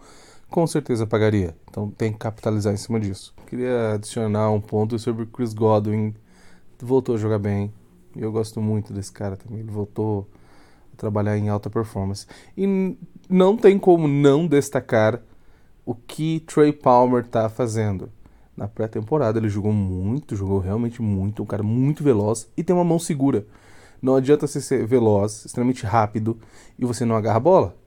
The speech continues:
Tyreek Hill não é Tyreek Hill à toa, ele corre muito e pega a bola contestada,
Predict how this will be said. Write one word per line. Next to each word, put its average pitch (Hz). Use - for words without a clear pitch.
Tyreek 110
Hill 147
não 147
é 139
Tyreek 139
Hill 131
à 143
toa, 135
ele 110
corre 123
muito 101
e 127
pega 113
a 110
bola 101
contestada, 104